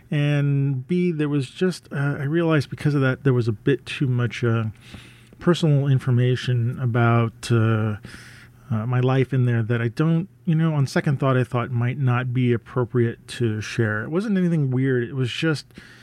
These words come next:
something that, uh, at the time felt good while I was recording it. But, you know, when I slept on it, I thought it might be just a little too much, uh, to include in this show. So I decided to nix it. Uh, and I might have the, um,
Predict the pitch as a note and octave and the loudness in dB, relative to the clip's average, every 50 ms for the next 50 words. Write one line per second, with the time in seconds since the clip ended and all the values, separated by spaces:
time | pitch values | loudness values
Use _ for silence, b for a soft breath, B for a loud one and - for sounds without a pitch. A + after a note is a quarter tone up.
0 | B B B B - - - D#3+ C#3+ D3 D3+ C3+ C#3 C3+ B2+ B2 A#2+ A#2+ A#2+ - | B B B B -8 -2 -2 0 0 2 2 2 4 4 4 2 2 0 0 0
1 | - A#2+ A#2+ A#2 B2 C3+ C#3+ - D3 - - G3+ G#3+ G#3 G3 F#3 - E3 D3 B2+ | 0 0 2 0 -2 -4 -6 -8 -6 -2 0 2 4 4 2 2 2 2 2 0
2 | A#2+ C3 D3 C#3+ C3 B2 A#2+ A#2+ A#2+ A2+ A#2 A2+ G#2+ A2+ - - D#3 D3+ C#3+ C3+ | 0 0 2 2 2 2 2 4 4 4 2 2 0 -4 -4 0 0 2 2 2
3 | B2+ A#2 A2 G#2+ G2+ - A#2 A#2 A#2+ - E3 D#3+ G3 - - C3 A#2 A2+ A#2 A#2+ | 2 2 0 0 0 -2 -2 -2 -2 -4 -8 -10 -6 -4 -2 0 0 0 0 0
4 | B2 A#2+ A#2 A#2 - - - E3+ D#3+ - E3 D3+ C#3+ C#3 C3+ C3+ C3 B2+ B2 B | 0 0 0 -2 -2 0 0 -2 0 0 2 2 4 4 4 2 2 0 -2 B
5 | B B B B B B B - C#3 C3 A#2 - C#3 B2+ A#2+ A#2+ A#2+ - D3 C3 | B B B B B B B -4 -2 -2 -2 0 0 0 0 0 -2 -2 -2 -2
6 | B2 B2+ B2+ A#2+ - C3 A#2+ A2+ B2+ A#2 - - A#2 A#2 A#2+ B2+ A#2+ A#2+ A#2+ - | 0 0 0 0 0 -2 -2 -2 -2 -2 -2 0 0 0 2 2 0 0 -2 -6
7 | - - - E3 D3 C3+ B2+ B2 A#2+ - - - - - B B B B B - | -4 -2 0 2 4 4 2 2 0 -2 -4 -8 -12 -14 B B B B B -8
8 | - B2+ A#2+ A2+ A2+ A#2 A#2+ A#2+ - - B2+ A#2+ A#2+ A2+ - - B2 A#2+ A#2+ A2+ | -4 -2 -2 -2 -2 -4 -6 -8 -4 0 0 0 0 0 0 2 4 4 4 2
9 | A#2 - C3+ A#2 A2 A#2 A#2+ A#2+ A#2+ A2 - - - - - - - - - A#2+ | 0 0 0 2 2 2 2 0 0 -2 -4 -6 -10 -12 -10 -10 -4 -2 0 2
10 | A2+ A2+ G#2+ G2+ A#2 - - C3 A#2+ A#2 A#2 B2 B2+ B2 A2+ - - C3 A#2+ A#2 | 2 0 -2 -6 -6 -2 0 2 2 2 2 0 -2 -2 -2 0 0 0 0 0
11 | A#2 A#2 - - - C3 B2 A#2+ A#2+ C3+ C3 B2+ B2 B2 B2+ C#3 - - - C3 | -2 -4 -4 -2 0 2 2 2 2 2 2 2 2 4 2 0 -2 0 0 0
12 | B2 - B B B B B B B B - C#3 C3 C#3 D3 D3 D3+ E3 F3+ F#3+ | 0 0 B B B B B B B B -4 -2 -2 0 0 0 0 0 0 0
13 | F#3 D#3+ C#3 D#3 D#3 C#3+ C#3 C3+ C#3 C3+ C3 B2+ B2+ A#2+ A#2 A#2+ A#2 A#2 A#2+ - | 0 0 0 0 -2 -2 -2 -2 0 0 0 0 0 0 0 -2 -2 -4 -4 -6